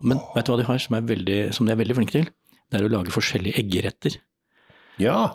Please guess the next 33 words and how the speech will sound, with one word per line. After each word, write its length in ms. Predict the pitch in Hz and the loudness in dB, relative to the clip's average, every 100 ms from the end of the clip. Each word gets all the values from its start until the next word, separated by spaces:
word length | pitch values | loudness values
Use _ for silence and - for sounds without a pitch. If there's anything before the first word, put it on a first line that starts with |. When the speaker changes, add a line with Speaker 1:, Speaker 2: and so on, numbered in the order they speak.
| - | 0
Speaker 1:
Og 160 | 127 - | 0 2
det 100 | 143 | 0
tenker 160 | 151 - | 0 0
man 100 | 131 | 0
kanskje 220 | 127 113 | 2 0
ikke 140 | 123 | -2
på, 160 | - 175 | 2 4
men 120 | 127 | 4
de 80 | 123 | 4
har 160 | 120 110 | 4 4
jo, 240 | 113 117 - _ - - | 4 2 -4 _ -8 -6
eh, 100 | 113 - - | -6 -8 -8
når 400 | - 170 143 123 | -2 2 2 4
de 120 | 110 | 4
lager 180 | 101 113 | 2 2
egg 160 | 110 110 | 2 2
og 60 | |
bacon, 320 | 107 92 131 120 | 0 0 0 2
så, 140 | 107 101 | 2 0
så 140 | 113 117 | 0 0
er 60 | 98 | 0
det 60 | |
ikke, 160 | - 120 | 2 2
eh, 720 | 113 104 107 104 110 104 127 | 4 2 2 0 -2 -2 0
en 120 | 104 | 0
sånn 140 | 98 98 | 0 0
baconskive 680 | 95 - 95 90 - 92 95 | 0 0 0 0 0 2 2
og 80 | 87 | 2
så 120 | 95 | 0
et 80 | - | 0
sånt, 260 | 95 - 101 | -2 -2 -2
eh, 120 | 95 | 0
smilende 460 | - 98 90 95 | 2 0 2 0